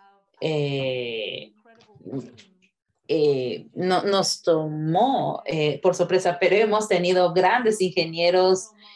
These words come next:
eh, devotos en que han estado trabajando por muchos meses y que han podido ayudarnos a poder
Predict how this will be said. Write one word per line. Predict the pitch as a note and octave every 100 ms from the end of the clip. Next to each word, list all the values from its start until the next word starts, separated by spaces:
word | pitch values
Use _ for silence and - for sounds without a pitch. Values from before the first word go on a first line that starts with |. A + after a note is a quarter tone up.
| - _
eh, | - E3+ E3
devotos | D#3 D#3 E3+ F#3 F#3+
en | F3+ D#3+
que | E3
han | D#3+ F3+
estado | F3 F3+ F3+ F#3
trabajando | F3+ D3+ D3 E3+ F3+ F3
por | E3 D#3
muchos | D#3+ F#3+ B3 A#3 F#3+
meses | F#3 F#3 F#3 F#3+ - F3 E3 E3
y | D#3+ D#3 D3+
que | E3 D3+ D3 C#3+ - -
han | E3+ E3+ F#3+ G3+
podido | F#3 F3 D#3+ D3+ D3+ E3+ F3 E3+ E3+ F3+ F#3 F#3 - _ _ -
ayudarnos | E3 D#3 D#3+ F3+ F3+
a | E3+ E3
poder | D3+ B3